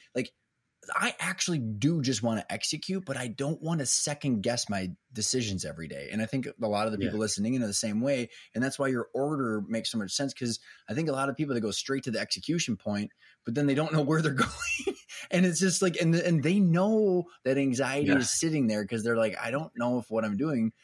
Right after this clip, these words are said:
Speaker 1: 'cause I'm, how do you se-, I mean, second guessing your decisions because they're not tied to a goal that you, that, that
Speaker 2: Yeah,
Speaker 1: is clear.
Speaker 2: exactly. Yeah. Yeah. The Cheshire Cat said to Alice, "If you don't know where you're going, any road will do."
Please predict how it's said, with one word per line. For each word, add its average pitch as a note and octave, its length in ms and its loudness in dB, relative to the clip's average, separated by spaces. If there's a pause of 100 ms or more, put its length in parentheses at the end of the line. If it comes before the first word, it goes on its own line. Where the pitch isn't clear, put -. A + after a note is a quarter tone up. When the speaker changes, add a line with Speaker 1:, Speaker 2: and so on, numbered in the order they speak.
(160)
Speaker 1:
'cause A2 100 0
I'm, G2+ 280 0 (420)
how D3+ 120 0
do G3 60 4
you F3+ 80 4
se-, - 160 0 (140)
I - 40 -2
mean, C3+ 220 2
second E3+ 360 0 (120)
guessing C#3+ 260 0
your A#2 100 2
decisions A#2 560 -2
because A#2+ 240 -4
they're C3+ 100 0
not - 120 -8
tied C#3 260 -2
to G#2 100 -2
a G2 40 -4
goal B2+ 320 -2 (200)
that A2+ 120 0
you, A2 340 0
that, G#2+ 160 0
that G2+ 80 0
Speaker 2:
Yeah, G#2 100 0
Speaker 1:
is G2+ 120 -4
clear. G#2+ 240 -4
Speaker 2:
exactly. F#2 380 -4 (600)
Yeah. G#2 240 0 (260)
Yeah. C3+ 140 4
The B2 100 2
Cheshire D#3+ 460 0
Cat D3 320 -2
said C#3+ 140 0
to B2 80 -2
Alice, B2+ 520 -2 (540)
"If G#2 120 -6
you B2 80 2
don't C#3 140 2
know D3+ 80 0
where D3+ 100 4
you're D3+ 100 2
going, C3 380 2
any C3 220 2
road C3 260 0
will C3 120 0
do." D3 300 -2